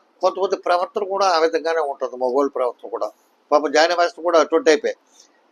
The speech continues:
చాలా ఉద్రేకంగా, ఆవేశంగా జనాలు చూసి రెచ్చిపోతాడు. పృథ్వీ టైప్ మాట. పృథ్వీ చూసారా,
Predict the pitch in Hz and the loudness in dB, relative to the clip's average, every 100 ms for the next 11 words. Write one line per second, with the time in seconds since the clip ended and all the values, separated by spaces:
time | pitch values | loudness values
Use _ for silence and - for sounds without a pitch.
0 | - 156 143 139 156 147 131 147 156 143 | 2 4 4 2 6 6 6 0 2 4
1 | 139 139 131 139 151 139 135 147 143 143 | 2 0 -4 -4 -4 0 0 0 -6 -6
2 | 160 147 139 - 151 147 131 - 151 156 | 0 0 0 0 0 2 -2 -2 -2 2
3 | 165 160 - 135 127 131 _ _ _ _ | 6 6 6 -2 0 -4 _ _ _ _
4 | _ - 165 175 175 175 175 185 180 | _ 0 2 4 4 2 2 2 2